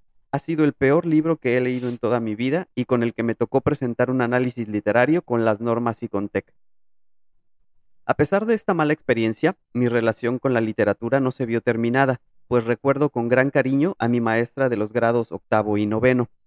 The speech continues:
Livia López Muñoz. Fue ella quien afianzó esta relación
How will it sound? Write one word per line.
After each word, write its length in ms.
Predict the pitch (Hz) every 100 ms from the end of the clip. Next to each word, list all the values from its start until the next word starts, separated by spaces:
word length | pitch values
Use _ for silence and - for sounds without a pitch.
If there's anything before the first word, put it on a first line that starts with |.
| _ _
Livia 340 | 127 147 151
López 300 | 135 117 117
Muñoz. 400 | 123 131 143 - _ _ _ _ _ _ _
Fue 220 | 165 170
ella 260 | 151 147 190
quien 240 | - 131
afianzó 500 | 117 - 117 113 135
esta 240 | 143 - 127
relación 560 | 120 117 - 151 147